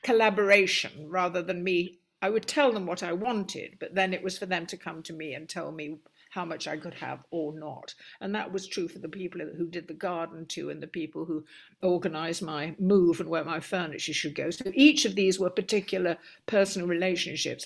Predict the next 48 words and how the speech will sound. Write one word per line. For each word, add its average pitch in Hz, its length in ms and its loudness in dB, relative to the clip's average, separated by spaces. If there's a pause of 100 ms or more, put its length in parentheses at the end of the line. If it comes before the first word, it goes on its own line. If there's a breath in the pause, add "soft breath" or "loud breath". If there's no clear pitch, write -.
I, 180 140 -2
even 233 320 4
then 180 180 4
I 139 100 -2
got 151 240 -6
it - 120 -4
wrong, 175 340 0
as 151 160 -8
I 147 80 -6
tell 151 260 -2
in 131 80 -6
the 143 60 -10
story, 143 460 -4
in 165 100 -4
the 147 60 -4
book, 151 400 -4 (360 loud breath)
because - 320 0
I, 196 300 2
I'm 196 180 2
really, 185 440 0 (1200 soft breath)
I 214 60 4
wasn't 247 360 10
flexible. - 640 0
Managers 214 540 0
obviously 170 360 -2
need 170 260 0
to 160 80 -4
be 151 100 -6
flexible, - 640 -6
and 143 100 -12
I 185 120 -2
rather 160 320 -2
like 156 280 -6
to 156 100 -6
say, 143 260 -6 (360 loud breath)
"And 170 140 0
I'd 165 140 0
like 226 320 4
that 143 200 -4
done 143 280 -6
because 160 260 -4
I'm 170 220 -2
moving 185 340 0
in 151 140 -6
on 147 160 -10
such - 340 -8
a 127 80 -14
day, 120 360 -10